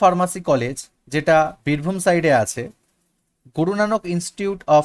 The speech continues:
Pharmaceutical Science and Technology, যেটা হলো খড়দহতে। এমআর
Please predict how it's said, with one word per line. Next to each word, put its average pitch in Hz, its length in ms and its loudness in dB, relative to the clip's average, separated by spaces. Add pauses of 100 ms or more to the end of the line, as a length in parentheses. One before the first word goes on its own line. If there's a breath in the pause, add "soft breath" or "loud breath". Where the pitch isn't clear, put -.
Pharmaceutical 175 720 -2 (120)
Science 131 380 -4 (480)
and 139 100 -2 (100)
Technology, 156 540 -2 (420)
যেটা 147 260 -2
হলো 156 140 -2 (120)
খড়দহতে। 151 640 2 (1500)
এমআর 202 220 2